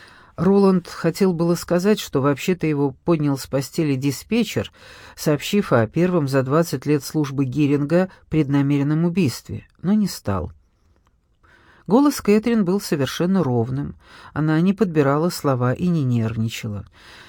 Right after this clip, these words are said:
Сидела, скрестив руки на коленях. Она скорее была похожа на женщину, которая дожидается своей очереди на прием к доктору, но уж никак не на убийцу на допросе.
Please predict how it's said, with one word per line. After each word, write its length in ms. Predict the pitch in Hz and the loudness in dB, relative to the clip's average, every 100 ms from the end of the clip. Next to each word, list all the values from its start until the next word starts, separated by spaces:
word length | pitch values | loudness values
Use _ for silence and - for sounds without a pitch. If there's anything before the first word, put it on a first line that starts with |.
| - | -12
Сидела, 400 | - 240 240 254 | -2 2 4 4
скрестив 520 | - 180 185 - 240 | 0 -2 -2 0 0
руки 240 | 185 202 220 | 2 2 0
на 120 | 208 | 0
коленях. 680 | 156 127 123 113 113 - - _ _ _ _ - | 0 0 0 -2 -4 -10 -20 _ _ _ _ -4
Она 180 | 185 269 | 0 0
скорее 300 | - 254 262 | 0 -2 0
была 220 | 233 226 | 2 2
похожа 340 | 214 202 214 202 | 0 -2 0 2
на 160 | 185 | 0
женщину, 560 | 160 151 147 - 202 247 - - - - - | 0 -2 -2 -2 -2 -4 -8 -20 -20 -20 -6
которая 400 | - 170 247 269 | -2 2 4 4
дожидается 580 | 226 196 196 214 233 220 | 4 4 4 6 6 2
своей 360 | 208 185 185 175 | 0 4 4 4
очереди 480 | 180 185 208 190 185 | 4 2 -2 0 2
на 160 | 175 | 2
прием 320 | 170 185 196 | 2 2 4
к 60 | 190 | 4
доктору, 460 | 226 240 - 117 123 | 4 2 2 -2 0
но 160 | 143 | 0
уж 160 | 123 - | -2 -4
никак 440 | 131 147 185 214 | -4 0 0 2
не 120 | 175 | 2
на 200 | 165 143 | 4 2
убийцу 440 | 127 123 135 - 175 | 2 0 -2 -4 -2
на 140 | 180 | 0
допросе. 640 | 165 - - - - - | 0 -2 -4 -6 -10 -14